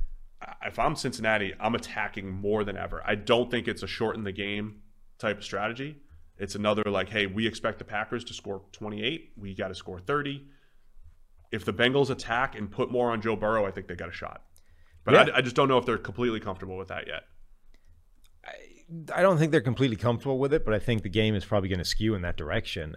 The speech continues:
Speaker 2: and kind of, again, not force them into it, but they're gonna be leaning on it more than they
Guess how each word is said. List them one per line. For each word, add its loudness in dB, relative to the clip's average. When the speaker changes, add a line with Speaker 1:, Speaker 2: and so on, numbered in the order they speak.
Speaker 2:
and -8
kind -4
of, -8
again, 0
not 4
force 2
them 0
into 4
it, 2
but 0
they're 2
gonna 2
be 0
leaning -2
on -4
it -6
more -4
than -10
they -6